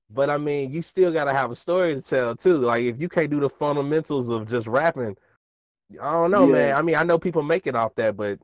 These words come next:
Speaker 1: nah, that's not where it's at in my book. <laughs>
Speaker 2: Yeah, I mean, yeah. It's funny you even bring that up 'cause it's like, it, when you were saying that, I'm like, uh, I don't know if, I don't know if I'm really the make the hoes dance in the club kinda guy. I mean,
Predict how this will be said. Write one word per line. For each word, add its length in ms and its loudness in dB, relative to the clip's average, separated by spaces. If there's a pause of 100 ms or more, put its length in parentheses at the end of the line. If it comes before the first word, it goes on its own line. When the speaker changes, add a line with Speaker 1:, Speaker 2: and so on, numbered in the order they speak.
Speaker 1:
nah, 220 -2
that's 200 -2
not 180 0
where 140 0
it's 160 -6
at 180 -2
in 60 -8
my 180 0
book. 320 -4 (380)
<laughs> 240 -2
Speaker 2:
Yeah, 580 4
I 100 -4
mean, 460 -2
yeah. 400 -10 (180)
It's 180 -8
funny 320 -2
you 120 -4
even 300 -6
bring 340 -4
that 180 -4
up 200 -10
'cause 180 -14
it's 180 -18
like, 240 -6 (380)
it, 80 -12
when 320 -8
you 100 4
were 100 2
saying 320 -2
that, 120 -2
I'm 220 -8
like, 160 -10
uh, 440 -12 (400)
I 100 -12
don't 200 -12
know 200 -6
if, 60 -10 (220)
I 60 -14
don't 200 -12
know 200 -4
if 120 -10
I'm 180 -6
really 220 -8
the 100 -8
make 280 -8
the 100 -10
hoes 260 -6
dance 300 -8
in 120 -6
the 80 -4
club 360 -4
kinda 300 -6
guy. 320 -6 (100)
I 40 -12
mean, 320 -10